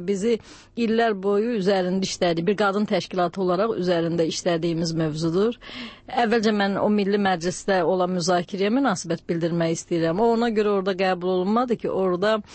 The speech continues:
deməli, parlamentin çoxluğunu kişilər təşkil edirdi. Onlar imkan adətləri üzrə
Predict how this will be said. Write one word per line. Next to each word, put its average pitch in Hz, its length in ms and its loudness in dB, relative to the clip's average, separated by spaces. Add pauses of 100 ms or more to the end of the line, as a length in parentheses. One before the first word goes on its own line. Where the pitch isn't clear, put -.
(380)
deməli, 190 500 0
parlamentin 220 800 0
çoxluğunu 214 560 0
kişilər 175 320 0
təşkil 147 480 -4
edirdi. 147 400 0 (840)
Onlar 220 300 2
imkan 214 320 0
adətləri 202 800 0
üzrə 185 320 0